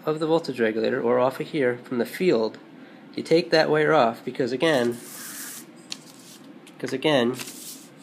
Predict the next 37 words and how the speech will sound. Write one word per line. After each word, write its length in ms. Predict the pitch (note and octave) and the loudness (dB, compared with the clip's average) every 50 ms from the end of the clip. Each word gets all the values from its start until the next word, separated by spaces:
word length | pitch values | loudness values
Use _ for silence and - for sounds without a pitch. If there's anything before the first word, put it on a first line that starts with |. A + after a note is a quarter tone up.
| - - - - - - - - - - - - - - - - - - - - - - - - - - - - - - | -20 -20 -20 -20 -20 -20 -20 -20 -20 -20 -20 -20 -20 -20 -20 -20 -20 -20 -20 -20 -20 -20 -20 -20 -20 -20 -20 -20 -18 -14
you 80 | - A#2+ | -10 -6
do 100 | B2+ B2+ | -2 0
not 300 | B2+ C#3 C#3+ D#3 D#3 C3 | 2 2 4 4 4 2
wanna 180 | D3 D#3 D#3 D3+ | 2 2 0 0
touch 280 | - - D#3 D3+ - | 0 -2 -2 -2 -2
the 100 | - D3+ | -6 -6
field 300 | D3 - D#3 D#3 D3+ D3 | -6 -4 -2 -2 -2 -2
terminal, 420 | - C#3+ C3 C3 B2+ B2+ B2+ A#2+ A2+ | 0 0 0 0 2 0 0 0 0
or 140 | A2+ A#2 A2 - - - | -2 -4 -6 -8 -12 -10
the, 100 | B2+ - | -8 -4
or 100 | A2+ B2 | -2 -2
the 180 | A#2+ A#2+ A#2 G#2+ - - | -2 -2 -4 -4 -8 -10
generator 520 | - - B2+ B2 C3 C3 C3 B2+ B2+ B2+ A#2 | -6 -4 -2 0 0 0 0 0 -2 -2 -2
or 60 | A#2+ | 0
the 100 | A#2 A2+ A2+ - - | -2 -2 -4 -6 -4
regulator 420 | - C3 C3 C#3 C3 C3 A#2+ B2 A2+ | -2 -2 0 0 0 0 0 0 -2
is 140 | A2 B2 | -2 -4
instantly 380 | B2+ B2 B2 - C#3+ B2 B2 A#2+ | -6 -6 -6 -6 -4 -4 -2 -4
ruined, 360 | A#2+ C3+ C3 A#2+ G#2+ G#2+ - - - - - - - - - - - - - - - - - - - | -4 -4 -4 -6 -6 -8 -12 -16 -20 -20 -20 -20 -20 -20 -20 -20 -18 -18 -16 -16 -18 -18 -16 -12 -8
right? 220 | A#2 B2 C3+ A#2 | -6 -6 -4 -4
So 100 | - C3 | -2 0
you 120 | A#2+ B2 B2 | 0 2 4
wanna 460 | C3+ C#3+ D#3 E3 E3+ D#3+ D3+ C#3+ D3 - - - - - - - - | 4 4 4 2 2 0 0 -4 -6 -14 -20 -20 -20 -20 -20 -12 -2
pull 160 | - E3 E3 | 2 2 4
that 200 | D#3+ E3+ E3+ D#3+ | 4 4 4 4
wire 300 | D#3 F3+ G3 F#3 E3+ C3 | 4 4 6 6 6 4
off 300 | - B2 C3+ D3+ D3+ - | 4 2 2 0 0 -2
of 60 | E3+ D#3+ | -6 -6
your 100 | D#3+ D#3+ | -6 -6
field, 440 | - - G#3 F#3 C3+ B2 B2 B2 - - - - - - - - - - - - - - - - - | -4 -2 0 0 0 0 -2 -6 -10 -14 -20 -20 -20 -20 -20 -20 -20 -20 -20 -20 -20 -20 -16 -10 -4
and 140 | C3 B2+ C3+ | -2 0 2
then 300 | C#3+ D3+ D#3 D#3+ - B2 | 2 2 2 2 0 -2
you 100 | B2+ C3 | -6 -4
just, 280 | B2+ D3 D3+ D3 - - - - - - - - | -2 -2 -2 -2 -4 -10 -14 -20 -20 -20 -10 -6
you, 160 | B2 A#2+ A#2 - - - - - | -6 -6 -6 -8 -16 -16 -12 -10
you 100 | B2+ A#2+ | -8 -4
jumper, 540 | - D3+ D3 D3 D3 E3+ D#3+ D3+ D3+ D3+ | 0 2 2 2 4 6 6 6 6 4